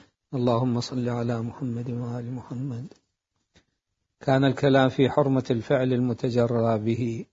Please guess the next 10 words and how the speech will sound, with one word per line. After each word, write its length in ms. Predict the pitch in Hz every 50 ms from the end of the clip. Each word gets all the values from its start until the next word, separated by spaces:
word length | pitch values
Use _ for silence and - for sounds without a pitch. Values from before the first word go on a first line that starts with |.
| _ _ _ _ _ _ _ _ _ _ _ _ _ _ _ _
قلنا 340 | - 135 131 131 127 123 127
أنه 240 | 127 127 127 123 120
استدل 580 | 120 117 - - - 127 120 135 131 127 123 120
على 480 | 113 117 117 110 117 117 107 107 - - _ _ _ _ _ _ _ _ _ _ _ _ _ _ _ _ _ -
الحرمة 760 | 120 113 110 - - 127 120 120 120 120 110 110 117 151 226 - _ _ _ _ _ _ _ _ _ _ _ _ _
الشرعية 920 | - - - - 127 113 113 - 117 120 127 123 120 120 113 110 123 151 139 - _ -
للفعل 440 | 120 113 104 - - 135 120 123 120
المتجرى 840 | 120 117 120 113 113 - - 117 110 120 123 120 120 117 113 110 107
به 480 | 104 110 107 107 117 120 120 117 127 - _ _ _ _ _ _ _ _ _ _ _ _ _ _ _ _ _ _ _ _ _ _ _ _ -
بأدلة. 1160 | 127 123 120 120 123 127 123 123 123 120 120 131 123 123 117 110 113 113 120 131 147 277 -